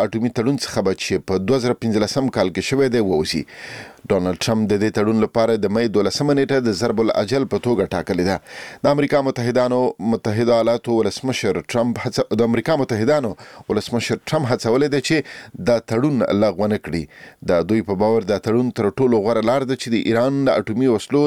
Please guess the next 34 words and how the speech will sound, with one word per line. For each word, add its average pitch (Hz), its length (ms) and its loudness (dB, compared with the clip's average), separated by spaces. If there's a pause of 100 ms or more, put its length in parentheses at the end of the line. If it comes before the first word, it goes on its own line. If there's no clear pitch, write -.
د - 140 -6
ترلاسه 95 420 -2
کولو 120 280 2 (520)
مخه 87 360 0
ونیول 85 340 0
شي. 85 160 -2 (2000)
اخوا 123 180 4
بیا 131 180 2
د 110 80 -4
شمالي 135 360 0
کوریا 131 200 2
مشر 117 260 -2 (100)
کیم 120 200 0
جونګ 117 240 0
اون 143 100 2
ویل 135 320 4
هیواد 123 340 2
به 123 140 2
د 117 80 2
اټومي 120 260 0
وسلو، 117 300 2
بلاستیک 110 480 -2
توغندیو 120 480 2
ازموینې 120 480 2
ودروي 143 380 2
او 131 120 2
یو 123 220 4
اټومي 123 320 -4
مرکز 113 420 -2
به 104 140 4
بند 117 260 -2
کړي. 78 120 -4 (480)
د 95 140 2
جنوبي 107 260 2